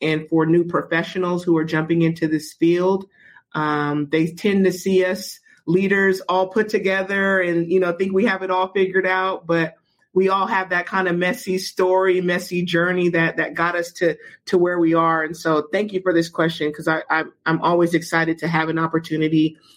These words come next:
to share a little bit about, you know, my story. So I'm from Sacramento, like, a-, as you mentioned, third generation, um, grew up here, uh, went to high school here, was an athlete. Um, and that was really the driving focus of my life, you know, at that time.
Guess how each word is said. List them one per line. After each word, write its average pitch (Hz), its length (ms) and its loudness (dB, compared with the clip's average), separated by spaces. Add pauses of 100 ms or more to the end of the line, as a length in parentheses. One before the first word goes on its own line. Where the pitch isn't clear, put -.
(160)
to 190 80 2
share 214 240 0
a 190 60 -4
little 185 200 0
bit 170 140 2
about, 165 440 -2
you 170 120 2
know, 156 120 2
my 156 160 0
story. 160 640 0 (720)
So 196 240 0
I'm 208 160 0
from 247 120 0
Sacramento, 233 640 0
like, - 200 0
a-, - 180 -4
as 190 220 0
you 202 80 -2
mentioned, 208 440 0
third 202 220 0
generation, 202 920 0
um, 160 640 0
grew 214 240 4
up 226 160 -4
here, 196 600 2 (520)
uh, - 200 -2
went 190 200 2
to 214 80 2
high 220 160 2
school 220 260 -2
here, 214 220 2
was 190 160 0
an 170 100 2
athlete. 202 800 -2
Um, 165 240 2
and 165 100 4
that 175 160 0
was 175 180 -2
really 175 520 2 (160)
the 170 80 4
driving 170 560 0
focus 175 420 0
of 165 160 0
my 165 220 0
life, 165 440 0
you 175 120 2
know, 170 160 2
at 165 220 -2
that 170 200 -2
time. 165 540 0